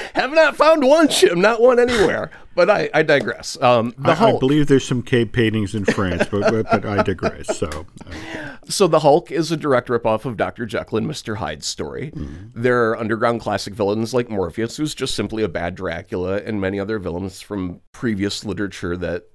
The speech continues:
Speaker 1: has come before it. Not every idea Stan had was original, but he always found a way to make it his own. Stan Lee made me interested in storytelling.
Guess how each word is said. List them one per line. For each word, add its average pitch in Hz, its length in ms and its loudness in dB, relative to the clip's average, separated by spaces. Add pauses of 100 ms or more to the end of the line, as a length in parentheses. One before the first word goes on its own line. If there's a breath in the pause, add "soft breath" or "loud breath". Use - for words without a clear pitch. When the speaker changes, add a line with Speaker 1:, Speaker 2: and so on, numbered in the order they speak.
(100)
Speaker 1:
has 95 180 -10
come 87 220 -6
before 76 380 -10
it. 50 160 -20 (600)
Not 156 200 4
every 131 440 -2
idea 101 380 -4
Stan 85 320 -8
had 82 260 -10
was 117 240 -2
original, 104 480 -2 (300 loud breath)
but 185 100 -4
he 202 60 2
always 208 240 4
found 165 260 0
a 175 40 4
way 123 180 2
to - 60 -2
make 113 240 0
it 139 80 -6
his 180 160 -4
own. 156 300 0 (680 soft breath)
Stan 175 420 -2
Lee 156 320 -2
made 131 320 0
me 139 120 -2 (100)
interested 117 540 -8
in 104 180 -6
storytelling. 95 800 -8